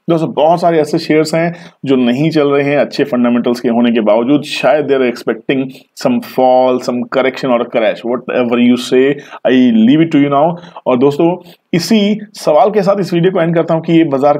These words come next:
कहां तक जाएगा, कहां रुकेगी। मैं आपके सवाल, आपके comments comment box में चाहता हूं। दोस्तों, video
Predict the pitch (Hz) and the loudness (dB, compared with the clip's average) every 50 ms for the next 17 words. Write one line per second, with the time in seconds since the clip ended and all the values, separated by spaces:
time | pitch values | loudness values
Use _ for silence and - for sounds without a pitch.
0 | 147 - 131 120 131 139 143 143 131 139 135 139 143 131 131 - - 135 135 120 | -2 -6 -6 -4 -2 -2 -2 0 0 2 2 2 2 0 0 -2 0 0 0 0
1 | 110 110 117 113 147 151 151 156 165 - 127 135 143 170 - - 147 - - - | 0 -2 -2 0 0 0 2 2 0 0 0 0 0 0 2 0 -2 -2 -2 -2
2 | 120 127 151 165 175 160 147 - 156 139 - 131 139 147 147 - 151 135 135 135 | 2 4 4 4 4 2 0 -2 -4 -4 -2 -2 -2 -2 -4 -2 -2 -2 -2 -2
3 | 127 127 123 - - 147 127 120 120 - 139 127 117 113 120 117 - 151 127 113 | 0 0 -2 -2 -2 -4 -2 -2 0 0 -2 -2 -2 -2 -2 0 0 2 2 2
4 | 117 131 143 | 2 2 0